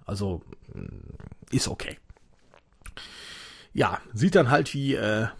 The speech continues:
Metropolis und dann eben auch sein Bürogebäude dem Erdboden gleichgemacht wird, äh, sieht dann auch, wie dann, äh, Leute geopfert werden, wie jemand seine Beine verliert und hast du nicht gesehen und willst du gar nicht haben und dann natürlich dann Rage.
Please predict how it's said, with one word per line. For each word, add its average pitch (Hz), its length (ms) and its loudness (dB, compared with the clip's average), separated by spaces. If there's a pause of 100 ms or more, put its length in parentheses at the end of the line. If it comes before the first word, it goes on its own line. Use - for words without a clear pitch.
(120)
Metropolis 139 640 4
und 127 200 -2
dann 117 120 2
eben 107 220 0
auch 110 160 -2
sein 107 420 2
Bürogebäude 104 1000 2
dem 95 140 -4
Erdboden 143 460 2
gleichgemacht 120 600 0
wird, 104 440 -2
äh, 98 180 -2
sieht 101 180 -2
dann 95 120 0
auch, - 240 -4
wie 92 80 -4
dann, 80 320 -4
äh, 50 60 -8
Leute 67 520 -2
geopfert 110 480 0
werden, 101 360 0
wie 90 120 -2
jemand 92 300 0
seine 92 160 -2
Beine 113 280 0
verliert 101 360 -2
und 95 100 -4
hast 113 140 0
du 107 40 2
nicht 95 120 0
gesehen 87 260 -2
und 95 60 2
willst 165 160 6
du 156 40 -2
gar 151 100 2
nicht 127 120 0
haben 117 240 2 (340)
und 113 140 0
dann 117 100 4
natürlich 110 240 4
dann 123 160 10
Rage. 156 1120 12